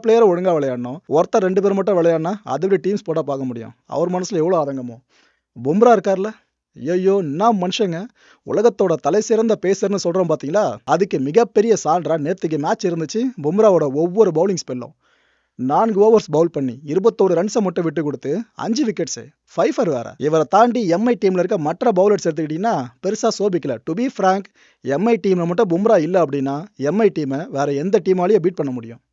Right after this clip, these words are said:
ஓப்பனா சொல்றேன், பும்ரா அந்த, அந்த சொத்து இருக்குல்ல, அந்த டீமுக்கு ஒரு பெரிய அசட்டுங்க. நூற்று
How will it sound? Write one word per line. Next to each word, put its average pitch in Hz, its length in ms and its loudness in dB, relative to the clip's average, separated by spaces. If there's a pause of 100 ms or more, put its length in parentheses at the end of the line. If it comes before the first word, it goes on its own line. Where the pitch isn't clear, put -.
(120)
ஓப்பனா 208 260 2
சொல்றேன், 117 320 -6 (520)
பும்ரா 226 320 6
அந்த, 220 160 6
அந்த 175 140 2
சொத்து 175 320 -2
இருக்குல்ல, 180 320 0 (220)
அந்த 143 300 -6
டீமுக்கு 226 160 2
ஒரு 151 160 0
பெரிய 208 340 -4
அசட்டுங்க. 123 360 -12 (680)
நூற்று 220 500 -2